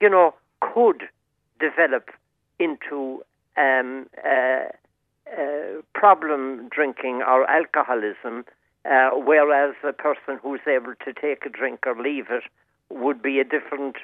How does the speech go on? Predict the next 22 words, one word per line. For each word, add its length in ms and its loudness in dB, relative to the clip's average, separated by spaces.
maybe, 500 -2
mindset. 760 -2
The 80 -2
person, 640 -2
uh, 320 4
another, 560 2
another 460 0
kind 240 -4
of, 160 -6
um, 400 -2
uh, 380 2
thing 180 -4
mentioned 460 -4
in 100 -6
that 200 -2
profile, 440 -2
a 80 2
person 640 -2
might 320 0
be 240 -4
anti-establishment, 1400 -6
anti-authority, 1200 -2